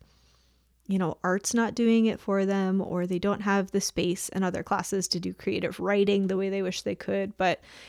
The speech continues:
in the music, they can get so deep so quickly. Um, yeah. And then when they are able to have their work seen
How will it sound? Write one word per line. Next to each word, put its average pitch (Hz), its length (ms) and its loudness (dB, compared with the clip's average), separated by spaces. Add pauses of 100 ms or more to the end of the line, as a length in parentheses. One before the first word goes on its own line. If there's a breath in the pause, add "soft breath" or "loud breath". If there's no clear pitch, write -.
(180 loud breath)
in 208 220 6
the 208 80 6
music, 240 400 2
they 196 140 2
can 185 400 -2 (180)
get 196 260 0 (100)
so 202 680 2
deep 185 440 -4
so - 320 0
quickly. - 640 -10 (460 loud breath)
Um, 170 600 -4 (1080)
yeah. 190 300 4 (160)
And 190 160 4
then 196 400 2 (160)
when 190 560 2
they 190 140 2
are 180 160 0
able 175 340 0
to 175 120 -4
have 185 680 -2 (880)
their 202 260 4
work 190 440 -2
seen 208 720 4